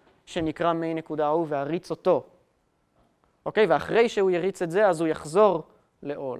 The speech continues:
אוקיי? זה כמו פונקציות כאלו, הוא יקרא לפונקציה. עוד דבר ש-Makefile יודע לעשות, זה ליצור, אה, זה לוודא עדכונים. נניח עכשיו שיניתי את הקוד. שיניתי משהו בקובץ main נקודה C. כל הקבצים קיימים, ואם אני אעשה make,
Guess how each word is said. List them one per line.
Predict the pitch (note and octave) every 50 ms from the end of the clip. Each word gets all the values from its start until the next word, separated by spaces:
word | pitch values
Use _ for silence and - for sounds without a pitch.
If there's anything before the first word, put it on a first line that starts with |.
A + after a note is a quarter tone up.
| - F3+
אוקיי? | - E3+ - F3+ D#3+
זה | D#3 D#3
כמו | - G#3 A#3+ C4+ B3
פונקציות | - - - B3 A#3 G#3+ A3 - F3 -
כאלו, | - D3+ C3+ C3 C3+
הוא | C#3 C#3
יקרא | C#3 - - E3+ E3+
לפונקציה. | D3+ D3 - - - - _ _ _ _ _ _ _ _ _ _ _ _ -
עוד | F#3 A3+ A3+
דבר | A#3+ A#3 A3+ A#3 A3+
ש-Makefile | G#3+ - A3+ A3 A3+ A3+ A3 A3 - A3 G#3
יודע | G#3 G#3 F#3+ G3+ G3+
לעשות, | G3+ G#3 G3+ G3 - A#3+ A#3+ A#3+ F3+
זה | D#3+ E3+
ליצור, | E3+ E3 D#3+ - - F#3+ F#3+ G3 G3 G3 F#3+
אה, | - D#3+ D3+ D3+ D3+ -
זה | - D3 E3+ E3
לוודא | E3 D#3 D3+ E3 D#3+ F#3
עדכונים. | G#3+ A#3+ A3+ F3 - - - F#3+ G3 G#3 F#3+ D#3+ C3+ - _ _ -
נניח | F3+ F#3+ A#3 B3+ A3+
עכשיו | A#3 - - B3+ A3+
שיניתי | - - G#3+ A3+ A#3 A3+ B3+
את | A#3
הקוד. | A3+ A3+ - G3 E3 C#3+ - - _ _ _ _ _ _ _ _ _ - -
שיניתי | - - F#3+ F#3+ G#3+ A#3 A3+ A#3+ A3
משהו | A3 A3+ A3 - A#3
בקובץ | G3 F#3 - G3+ G3+ G3 G#3 G3+ -
main | F#3+ F#3+ G3 G#3
נקודה | G3 F#3+ - F3+ E3 F3 F3
C. | E3+ - F#3 E3+ E3+ - _ _ _ _
כל | - - G3+ B3+
הקבצים | C#4+ - A#3 A#3+ A#3+ - C4 B3+ A#3+
קיימים, | - A#3 A3 A#3 A#3+ B3+ A3 F3 D3 C#3 C3+
ואם | D3+ E3+ G3 G#3+
אני | G#3 G#3 G3
אעשה | F#3+ F#3+ - - G3+
make, | F#3+ F#3 F#3 F3+ E3 C3+ -